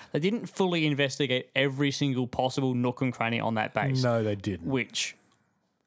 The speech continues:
Speaker 1: is
Speaker 2: I
Speaker 1: obviously because if they
Speaker 2: Th-
Speaker 1: just did, did explore every single nook and cranny, they would have found the R-, Americans, and
Speaker 2: Yeah.
Speaker 1: that would have been the end of the movie. But
Speaker 2: The, the whole point of that scene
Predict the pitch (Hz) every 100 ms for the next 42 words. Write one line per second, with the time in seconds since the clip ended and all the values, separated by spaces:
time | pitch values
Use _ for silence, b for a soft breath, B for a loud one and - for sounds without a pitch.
0 | - 214 226 214 208 185 156 147 147 147
1 | 151 143 139 143 135 - 147 143 135 143
2 | 127 123 127 123 123 123 120 120 117 107
3 | 113 117 110 - _ - - 165 165 113
4 | - - 120 104 104 110 117 - 135 117
5 | - 117 120 117 117 113 113 113 104 123
6 | 117 104 110 - - - 147 165 151 -
7 | - 127 117 101 95 107 104 - - 113
8 | 104 95